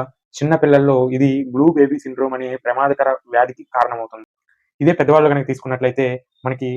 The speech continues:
దీర్ఘకాలిక వ్యాధులు అంటే క్యాన్సర్, థైరాయిడ్ లేదా గట్ సమస్యలు వంటివి సోకే అవకాశం ఉంటుంది, ఆశించే అవకాశం ఉంటుంది. సరే, దీనికి ఎటువంటి పరిష్కారం లేదా అంటే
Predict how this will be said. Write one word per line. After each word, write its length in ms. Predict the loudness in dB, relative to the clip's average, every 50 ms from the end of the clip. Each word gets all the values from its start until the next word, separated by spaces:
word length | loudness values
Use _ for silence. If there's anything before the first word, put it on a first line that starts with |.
| -10 -8
దీర్ఘకాలిక 520 | 0 0 0 2 2 2 2 2 0 0 -2
వ్యాధులు 340 | -2 -2 -2 -2 -4 -8 -10 _ -14
అంటే 160 | -8 -6 -6 -6
క్యాన్సర్, 500 | -2 -2 -2 -2 -2 -4 -6 -6 -8 -8 _ _ _ _ -4
థైరాయిడ్ 420 | 0 2 4 4 4 2 0 0 -4 _ _ _ _ _ -2
లేదా 200 | -2 2 2 2
గట్ 220 | 2 2 0 0 0
సమస్యలు 360 | -4 -6 -4 -6 -8 -8 -8
వంటివి 380 | -10 -8 -8 -6 -4 -4 -4 -4 -6 -10 _ _ _ _ _ _ _ -6
సోకే 140 | -4 -2 -2
అవకాశం 300 | 0 0 -2 -2 -4 -6 -14
ఉంటుంది, 280 | -14 -14 -16 -16 -16 -18 _ _ _ _ 0 0
ఆశించే 300 | 0 2 0 -2 -2 -2
అవకాశం 300 | -2 -2 -2 -8 -10 -10 -18
ఉంటుంది. 240 | -18 -18 -20 -20 -20 _ _
సరే, 200 | 0 2 2 2 0 -4 _ _
దీనికి 280 | -2 0 2 2 2 2
ఎటువంటి 200 | 2 2 2 2
పరిష్కారం 420 | 2 0 -2 0 0 2 2 2 2
లేదా 180 | 2 2 2 0
అంటే 220 | -2 -2 -4